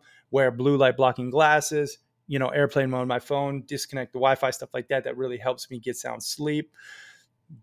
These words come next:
Just really important. The G stands for gallon, meaning drink a gallon of water every day.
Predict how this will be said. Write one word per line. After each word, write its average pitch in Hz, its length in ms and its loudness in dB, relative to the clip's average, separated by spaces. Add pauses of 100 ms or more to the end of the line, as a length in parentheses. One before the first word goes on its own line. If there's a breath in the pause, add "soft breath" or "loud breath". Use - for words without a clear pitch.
Just - 220 -6 (260)
really 123 200 -2
important. 113 440 -4 (400)
The 151 80 4
G 214 520 8
stands 156 340 0
for 147 120 -2
gallon, 160 760 4 (720)
meaning 147 340 -2
drink 143 320 0
a 170 60 2
gallon 147 340 2
of 139 60 -2
water 143 280 6
every 135 200 0
day. 143 380 2